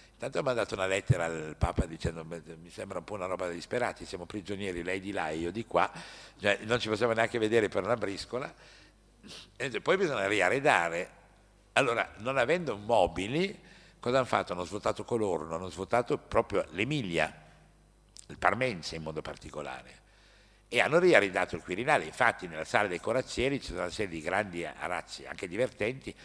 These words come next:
tutti in francese, perché a Parma erano francesi, cioè, cioè, ci teneva molto a essere francesi, aveva la mania della francesità.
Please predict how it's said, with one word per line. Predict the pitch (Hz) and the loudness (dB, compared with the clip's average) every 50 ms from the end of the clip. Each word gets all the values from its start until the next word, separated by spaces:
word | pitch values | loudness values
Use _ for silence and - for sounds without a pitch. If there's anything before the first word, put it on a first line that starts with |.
| - - - - - | -20 -20 -20 -20 -10
tutti | - - 143 - - 110 | -4 -4 -4 -2 -2 -4
in | 117 104 | -6 0
francese, | - - 143 151 135 - - 113 110 123 143 139 143 131 | 2 4 4 4 4 2 2 2 4 4 4 4 2 2
perché | - - 95 87 78 - - 95 87 80 - - - - - - - - | 2 2 -2 -2 -2 0 0 0 0 0 -2 -8 -16 -20 -20 -20 -18 -12
a | - - | -12 -12
Parma | - - 143 139 127 110 110 107 98 | 4 6 8 8 8 6 4 4 2
erano | 90 87 98 - | 4 4 2 0
francesi, | - 139 151 139 - 170 156 101 82 78 80 92 85 | -2 -4 -2 0 0 2 2 2 0 0 -2 -2 -4
cioè, | - - 92 87 90 90 90 90 85 | 0 0 0 2 2 0 0 -2 -2
cioè, | - 92 90 90 85 | -2 0 0 0 -2
ci | - - | -6 -8
teneva | - - 104 98 98 110 131 | -2 -2 0 2 2 2 4
molto | 143 147 123 104 - 95 | 6 4 4 4 4 2
a | |
essere | 87 - 95 85 | 2 2 0 0
francesi, | - 92 87 87 87 - 90 85 87 80 76 82 | 0 -2 -4 -4 -4 -4 -4 -2 -2 -2 -2 -4
aveva | 82 82 85 87 82 82 85 87 87 | -4 -4 -6 -8 -8 -6 -4 -4 0
la | 87 90 | 0 2
mania | 107 120 135 147 147 117 87 85 | 2 2 2 2 0 -4 -8 -8
della | 82 80 76 - | -10 -12 -14 -14
francesità. | - 82 80 - - 87 - 73 - - - | -16 -18 -20 -18 -16 -16 -16 -14 -16 -16 -18